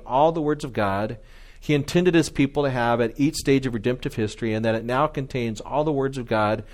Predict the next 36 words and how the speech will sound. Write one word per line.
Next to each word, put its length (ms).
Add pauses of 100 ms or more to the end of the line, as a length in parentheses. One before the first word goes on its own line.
(280)
we 120
need 200
for 120
salvation, 720
for 140
trusting 400
him 140
perfectly, 580
and 100
for 140
obeying 380
him 160
perfectly." 640 (1200)
And 160
so 180
when 100
we 100
talk 240
about 160
sufficiency, 880 (280)
and 200
we 80
look 180
at 140
the 100
different 400
stages 480
of 160
the 80
history 260
of 60
redemption, 640 (540)
is 260
God's 300
people, 720 (380)
um, 500